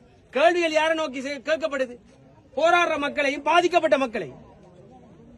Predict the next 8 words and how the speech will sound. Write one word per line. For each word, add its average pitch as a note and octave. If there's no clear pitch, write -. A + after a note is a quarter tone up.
So, A#3+
தயவு C4+
செய்து A#3+
இந்த G3
ஊடக C4+
துறையில A#3
இருக்கக்கூடிய A3
நண்பர்கள், G#3+